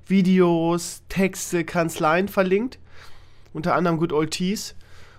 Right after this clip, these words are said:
wo, äh, drin steht, dass heutzutage ein Handschlag schon als gültiger Vertrag gilt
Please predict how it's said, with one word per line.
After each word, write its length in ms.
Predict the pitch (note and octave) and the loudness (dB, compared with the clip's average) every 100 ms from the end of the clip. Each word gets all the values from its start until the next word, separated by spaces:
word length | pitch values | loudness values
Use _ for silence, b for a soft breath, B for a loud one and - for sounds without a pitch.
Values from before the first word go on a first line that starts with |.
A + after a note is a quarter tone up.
| b | b
wo, 460 | C#3 E3 E3 E3 | -4 0 2 2
äh, 500 | - D3+ D3 C#3+ C#3+ - - - - | 0 -2 0 0 -2 -6 -14 -18 -14
drin 380 | D3 E3 G3+ C#4 | -4 6 8 8
steht, 540 | - - G#3+ A#3+ D#4+ - - - - - - - - - | 2 2 4 2 -2 -20 -20 -20 -20 -20 -20 -18 -18 -10
dass 480 | - D#3+ E3+ - - - - - - - | -2 -2 -2 -8 -12 -14 -16 -16 -10 -4
heutzutage 560 | F#3 F#3+ D#3 F#3 F3+ | -4 -4 0 2 4
ein 160 | E3 D#3 | 2 2
Handschlag 580 | F#3 A#3 - F#3 F#3+ F#3+ | 2 2 2 4 4 0
schon 380 | - F3+ F3 | -2 0 -2
als 300 | - E3+ E3 | -2 -2 -2
gültiger 360 | - G3+ F#3+ F#3 | -2 -2 0 -2
Vertrag 600 | E3 E3+ F#3 F3 F3 - | -2 -6 0 0 -2 -8
gilt 400 | D3 D3+ F3+ C4+ | -4 -2 -2 -4